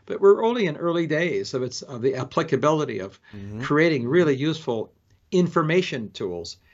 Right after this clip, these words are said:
Speaker 1: And it's on the backbone of an infrastructure, which is the physical data centers you talked about. W-, these are buildings the size of a Walmart full of computers connected to the tiny computer in your hand or on your wrist,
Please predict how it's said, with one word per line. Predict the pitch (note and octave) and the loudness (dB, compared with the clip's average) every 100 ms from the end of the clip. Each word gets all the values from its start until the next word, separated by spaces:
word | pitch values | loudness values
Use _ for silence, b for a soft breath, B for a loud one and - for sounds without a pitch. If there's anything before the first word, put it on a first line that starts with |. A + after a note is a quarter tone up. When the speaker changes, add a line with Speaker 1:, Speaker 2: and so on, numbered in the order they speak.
| b b C#3+ | b b -4
Speaker 1:
And | D#3 | -2
it's | D#3 | -4
on | - E3 D#3 | -4 -4 -2
the | D#3+ | -2
backbone | E3 D#3+ E3+ D#3+ D3 | 0 -2 0 0 2
of | C#3 | 2
an | C3 C3+ A#3 | -2 -4 -2
infrastructure, | A#3+ B3 E3 - G#2+ F2+ - C#3+ C3 | 0 0 -2 -2 -6 -6 -12 -10 -8
which | A#2+ - | -8 -4
is | A#2 A#2 | -6 -2
the | B2 A2+ - b _ _ | -2 -2 -8 b _ _
physical | - E3+ E3+ F3+ D#3+ | 2 2 4 2 2
data | D#3 C#3+ | 2 2
centers | C#3 C3 B2 C3 | 0 -4 -4 -6
you | |
talked | B2 B2 B2 B2 | -4 -4 -4 -4
about. | A2+ A#2 | -6 -6
W-, | C3+ - b | -8 -12 b
these | C#3+ C3+ | -4 0
are | C3+ A#2+ | 0 0
buildings | - D#3 D#3 C3+ | 0 0 0 -4
the | |
size | C3+ C#3+ C#3 C3+ | -2 0 0 -2
of | A#2 | -4
a | |
Walmart | A2+ B2 D3 D#3+ A#2+ G#2+ - | -4 -2 -2 0 -2 -4 -6
full | C#3 B2 | -4 -4
of | A#2 | -4
computers | G2 D#3+ F3 D3 F#2+ C3 - b b b b b | -6 0 2 2 -2 -6 -14 b b b b b
connected | E3+ E3 G#3 E3+ C#3 | 0 2 2 0 -2
to | C#3+ | -4
the | C#3 - - _ _ - | -4 -8 -20 _ _ -4
tiny | F#3+ G#3 E3 | 0 2 0
computer | C#3 D3+ C#3 B2+ | -4 0 2 2
in | B2 | 0
your | A#2+ | -4
hand | C3+ C3 C#3 | -6 -4 -2
or | A#2+ | -2
on | A2+ | -2
your | A2+ G#2 | -4 -4
wrist, | A2+ C#3 - | -4 -4 -6